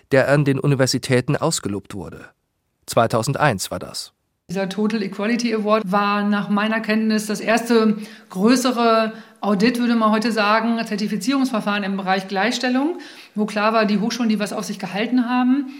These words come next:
Speaker 2: die wollten dann da auch mitmachen, die wollten dann eben auch diesen Award haben oder dieses Prädikat.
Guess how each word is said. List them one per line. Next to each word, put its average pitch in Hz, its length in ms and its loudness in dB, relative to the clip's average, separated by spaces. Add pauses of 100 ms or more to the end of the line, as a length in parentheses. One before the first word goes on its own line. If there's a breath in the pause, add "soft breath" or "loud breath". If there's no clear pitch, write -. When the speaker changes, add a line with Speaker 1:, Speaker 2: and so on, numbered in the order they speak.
(200 loud breath)
Speaker 2:
die 208 160 2
wollten 233 280 0
dann 220 100 0
da 220 80 2
auch 220 80 -6
mitmachen, 196 400 -2
die 185 140 -2
wollten 220 260 -2
dann 208 140 -4
eben 214 240 -4
auch 196 160 -4
diesen 208 260 -4
Award 202 400 -4
haben 226 260 0
oder 175 120 -6
dieses 180 260 -6
Prädikat. 170 540 -12